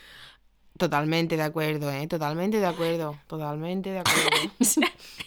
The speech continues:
Speaker 2: se ha, se ha, se ha forjado un plan súper retorcido,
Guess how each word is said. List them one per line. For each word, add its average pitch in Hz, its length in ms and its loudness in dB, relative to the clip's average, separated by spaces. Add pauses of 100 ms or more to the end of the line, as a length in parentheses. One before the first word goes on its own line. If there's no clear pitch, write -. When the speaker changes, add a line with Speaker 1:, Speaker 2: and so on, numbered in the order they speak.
(1600)
Speaker 2:
se 262 180 2
ha, 262 80 6 (480)
se - 200 0
ha, - 140 6 (360)
se 247 240 0
ha 226 120 4
forjado 320 800 2
un 302 220 0
plan 240 380 2
súper 208 380 0
retorcido, 233 840 2